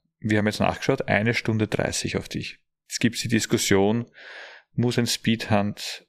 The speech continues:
äh, wie hast denn du empfunden? Äh, schon lang, aber nicht, nicht so, dass es ewig wäre, oder?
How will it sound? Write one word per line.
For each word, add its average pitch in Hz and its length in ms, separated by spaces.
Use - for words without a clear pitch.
äh, 101 340
wie 110 140
hast 131 160
denn 131 60
du 127 100
empfunden? 139 600
Äh, - 460
schon 123 220
lang, 110 340
aber 113 220
nicht, 110 260
nicht 104 140
so, - 100
dass 104 220
es - 440
ewig 104 360
wäre, 85 320
oder? 107 200